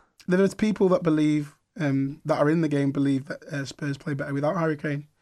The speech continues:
And I know he scores all these goals, but, um, you know, in particular, I think they put a lot through Harry Kane. You,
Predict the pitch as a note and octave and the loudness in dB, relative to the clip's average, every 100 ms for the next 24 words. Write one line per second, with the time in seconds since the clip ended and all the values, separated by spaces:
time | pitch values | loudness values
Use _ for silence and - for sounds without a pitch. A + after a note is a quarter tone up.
0 | _ _ _ - D3+ D#3+ E3+ D#3+ D#3 D3 | _ _ _ -8 -2 2 2 2 0 0
1 | C#3+ C#3 C#3 C#3+ D#3 D3 C3+ C#3 C#3 _ | 2 2 0 0 2 2 0 -2 -4 _
2 | - C#3 C#3 C3+ C#3 - _ _ _ _ | -6 -4 -2 -2 -2 -6 _ _ _ _
3 | _ E3+ C#3+ C#3+ D#3+ - - E3+ E3 D3 | _ -4 -4 -4 -8 -10 -10 -6 -4 -4
4 | - E3 D#3+ D3+ - E3 C#3+ C#3+ C#3+ D3+ | -4 -4 -4 -4 -6 -6 -2 0 2 2
5 | - - _ - D3 E3 D3+ D3 C#3+ D3+ | 0 -12 _ -4 -2 0 0 -2 -4 -4
6 | D3 C#3+ C#3+ | -2 -2 -4